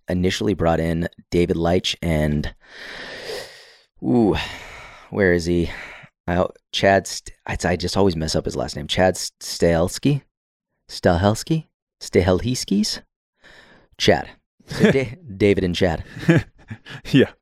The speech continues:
Speaker 1: So he brings them in, and they were his stuntmen in the Matrix movies. They've worked with him for years,
Speaker 2: Hmm.
Speaker 1: but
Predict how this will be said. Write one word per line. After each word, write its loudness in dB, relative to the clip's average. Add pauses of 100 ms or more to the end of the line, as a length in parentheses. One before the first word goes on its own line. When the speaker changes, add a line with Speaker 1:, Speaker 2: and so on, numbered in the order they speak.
(220)
Speaker 1:
So 4
he -4
brings 4
them -4
in, -4
and -2
they 2
were 2
his 2
stuntmen -2 (760)
in 0
the 2
Matrix 0
movies. 0 (360)
They've 0
worked 0
with 2
him 0
for -2
years, -2 (460)
Speaker 2:
Hmm. 4
Speaker 1:
but 4